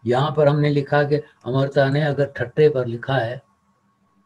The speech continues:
कुछ भी आप नाम डाल सकते हैं, लेकिन नाम जो है ये ऐसा होना चाहिए, ये आपके उस, जो भी आपकी post है, जो भी आपका blog है, जो भी आपका article है, feature है,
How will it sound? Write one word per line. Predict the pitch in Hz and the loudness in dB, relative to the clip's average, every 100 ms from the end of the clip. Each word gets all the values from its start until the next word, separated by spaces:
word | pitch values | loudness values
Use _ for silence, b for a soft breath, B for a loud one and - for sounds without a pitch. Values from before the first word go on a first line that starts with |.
| _ _ _ _ 196 _ _ 196 _ _ - _ _ _ _ _ _ _ - _ _ _ _ _ 202 _ _ _ _ _ _ _ _ _ _ | _ _ _ _ _ _ _ _ _ _ -20 _ _ _ _ _ _ _ -20 _ _ _ _ _ _ _ _ _ _ _ _ _ _ _ _
कुछ | 170 165 | -4 2
भी | 156 156 - 135 | 4 4 2 -2
आप | 131 | -2
नाम | 131 139 143 | 0 0 2
डाल | 131 135 | 2 2
सकते | 131 - 131 | -2 -2 -4
हैं, | 135 _ 135 | -4 _ 0
लेकिन | 151 165 175 | 2 4 4
नाम | 151 165 196 | 4 2 4
जो | 180 175 | 6 8
है | 165 | 8
ये | 170 | 4
ऐसा | 160 160 185 | 2 0 2
होना | 165 160 175 | 4 4 4
चाहिए, | 170 139 156 170 - b b 120 | 4 2 2 -2 -6 b b -2
ये | 147 | 2
आपके | 160 170 - 180 | 4 2 0 -2
उस, | 165 - | -2 0
जो | 175 170 131 151 | 0 0 0 0
भी | 160 170 | 2 2
आपकी | 160 - 156 | 2 -2 -6
post | 131 131 - 165 | -4 -2 -2 0
है, | 151 147 | -2 -2
जो | 151 | -2
भी | 156 | -2
आपका | 151 147 151 | -2 -2 -4
blog | 113 113 139 143 | -4 -2 0 0
है, | 147 | -2
जो | 131 139 | -2 -2
भी | 143 | -2
आपका | 139 139 139 | -2 -4 -6
article | 123 117 143 139 139 | -6 -6 -8 -6 -4
है, | 135 | -6
feature | 131 131 139 | -8 -8 -6
है, | 139 131 | -6 -10